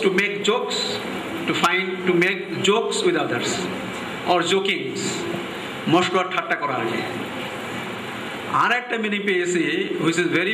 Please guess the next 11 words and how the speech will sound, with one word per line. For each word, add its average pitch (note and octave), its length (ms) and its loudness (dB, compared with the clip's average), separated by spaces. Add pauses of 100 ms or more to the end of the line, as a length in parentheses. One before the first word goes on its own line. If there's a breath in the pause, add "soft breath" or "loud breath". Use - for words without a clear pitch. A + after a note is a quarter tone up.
very F#3+ 220 0
relevant, E3 380 0 (1160)
and D#3 80 2 (100)
if E3+ 120 0
you F3 80 4 (140)
really F3+ 340 2 (1160)
want D#3+ 220 4
to F3 120 0
do D#3 40 4 (120)
that, A#2 160 -4 (2000)
that E3 220 2